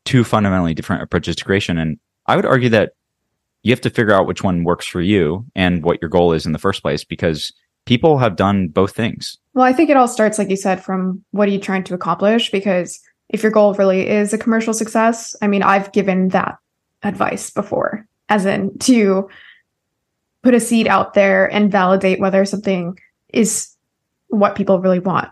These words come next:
Speaker 2: But to your point, that's more of a startup mentality if you're looking for commercial success.
Speaker 1: Yeah. And Bukowski would not be a fan of you. <laughs>
Speaker 2: No, Bukas-,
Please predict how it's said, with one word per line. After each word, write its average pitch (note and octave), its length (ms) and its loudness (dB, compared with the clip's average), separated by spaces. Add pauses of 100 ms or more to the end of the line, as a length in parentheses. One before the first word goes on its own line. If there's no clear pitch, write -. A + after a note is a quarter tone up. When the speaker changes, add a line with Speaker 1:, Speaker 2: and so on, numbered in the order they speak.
(120)
Speaker 2:
But G#3+ 140 -2
to A#3+ 80 2
your A#3 80 4
point, G#3+ 220 2
that's F#3+ 200 -4
more F#3+ 200 0
of F#3 220 -4
a G#3 80 -2
startup A3 300 2
mentality F#3+ 640 2 (260)
if G#3 160 -2
you're G3 120 0
looking F#3+ 240 -2
for F#3+ 220 -4
commercial F#3+ 400 -6
success. - 640 -6 (800)
Speaker 1:
Yeah. A2 240 2 (180)
And F2 260 2 (240)
Bukowski - 420 -2
would E2 100 0
not D#2 120 0
be D#2+ 80 -2
a D#2 60 0
fan F2 180 -4
of G1+ 100 -12
you. - 180 -8 (200)
<laughs> - 100 -18 (300)
Speaker 2:
No, D#4+ 380 2
Bukas-, C4 460 0